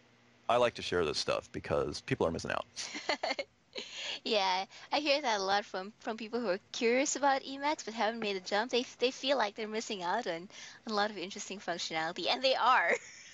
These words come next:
Speaker 2: So.
Speaker 1: Yeah, <laughs> they really are. They really are. I, I, I, I know that 'cause I was there, you know, a long time ago, but I was there, and, and then I got into the Emacs world, and I, I, you know, didn't wanna go back, and,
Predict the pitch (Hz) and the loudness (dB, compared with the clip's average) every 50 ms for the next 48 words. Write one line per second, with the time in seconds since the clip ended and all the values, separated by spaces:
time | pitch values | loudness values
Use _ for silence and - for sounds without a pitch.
0 | - - - - - - - - - - 659 - 151 - - 698 698 571 762 855 | -16 -10 -6 -6 -2 2 4 4 4 4 2 4 4 6 6 6 4 4 4 2
1 | - 698 719 - - - - 185 - _ 170 - - 190 190 160 131 123 131 139 | 0 0 0 0 0 0 0 -4 -4 _ -4 0 2 4 6 6 6 8 8 6
2 | 104 87 87 - - - - - - - - 120 117 117 135 139 127 107 104 110 | 6 6 4 2 2 0 -2 -4 -2 2 2 4 4 4 4 6 6 6 8 8
3 | 113 95 87 104 110 104 - 92 104 107 104 - - 90 101 104 113 110 104 95 | 8 6 6 4 4 2 2 0 0 0 0 0 2 2 4 4 2 0 -2 -6
4 | - - - - - - - - - _ _ _ _ _ _ _ - 95 107 107 | -10 -16 -20 -20 -20 -20 -20 -20 -20 _ _ _ _ _ _ _ 0 0 2 2
5 | 113 131 - 95 76 - - - 90 85 87 92 92 95 92 90 98 104 104 101 | 2 2 2 2 0 0 -2 -2 2 2 2 4 2 0 0 2 4 6 6 6
6 | 95 85 87 85 82 82 85 87 87 90 95 92 107 104 120 113 85 85 78 - | 4 2 2 4 4 4 4 4 4 2 2 2 0 0 0 0 0 0 2 2
7 | 87 80 82 85 85 85 82 - 90 95 107 110 90 80 80 82 80 80 - - | 4 4 4 4 2 0 0 2 4 6 6 6 6 4 2 0 -2 -4 -2 -2
8 | 80 80 80 78 80 78 82 80 80 80 76 76 80 80 82 - 78 - 76 73 | -2 0 2 2 2 2 2 0 2 2 2 2 2 0 -2 -4 -2 0 0 0
9 | 71 73 - - 80 82 80 - - - - - 76 73 78 76 71 69 69 67 | 0 0 -2 -2 -2 0 0 0 0 -2 -2 0 2 4 4 2 2 0 0 0
10 | 71 76 - - - 76 76 78 76 73 71 - - _ - - - - - - | -2 -4 -4 -2 0 2 2 2 2 0 -4 -8 -14 _ -20 -20 -14 -8 -4 -4
11 | - - - - - - - - 76 64 67 71 73 73 - 69 65 64 71 73 | -2 -2 -2 -4 -4 -4 -2 -2 -2 0 0 0 0 2 2 2 2 4 4 2
12 | 87 90 85 - - - 73 - | 2 0 -2 -4 -6 -8 -8 -8